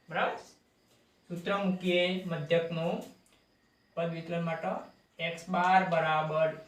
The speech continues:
એ પ્લસ સિગ્મા, સિગ્મા એફ આઈ યુ આઈ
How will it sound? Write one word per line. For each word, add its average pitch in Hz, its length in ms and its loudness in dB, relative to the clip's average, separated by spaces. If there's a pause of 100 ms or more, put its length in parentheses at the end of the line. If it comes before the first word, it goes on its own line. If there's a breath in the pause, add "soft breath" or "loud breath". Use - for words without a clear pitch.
(100)
એ 190 420 -6
પ્લસ 180 840 -2 (500)
સિગ્મા, 175 920 -6 (2500)
સિગ્મા 175 800 -2 (120)
એફ 165 420 -8
આઈ 170 400 -4
યુ 175 240 -4
આઈ 180 520 0